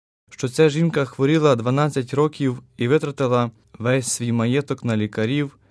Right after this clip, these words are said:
і на ліки, а недуга не відступала та ще й виснажувала останки її сил. В такому стані знаходяться серця багатьох грішників,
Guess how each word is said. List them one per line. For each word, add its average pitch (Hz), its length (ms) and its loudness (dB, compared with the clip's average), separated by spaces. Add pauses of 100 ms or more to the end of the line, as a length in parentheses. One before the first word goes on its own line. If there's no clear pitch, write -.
(120)
і 113 80 -4
на 110 160 0
ліки, 120 540 -2 (420)
а 127 80 -4
недуга 147 400 2
не 147 140 0
відступала 139 760 0
та 127 120 -4
ще 135 260 -2
й 127 120 -8 (100)
виснажувала 127 880 -2 (220)
останки 131 840 -6
її 110 360 -4
сил. 98 440 -6 (720)
В - 20 -20
такому 143 380 -2
стані 143 400 -4
знаходяться 127 760 -4 (120)
серця 120 440 -4
багатьох 117 580 -4
грішників, 110 720 -6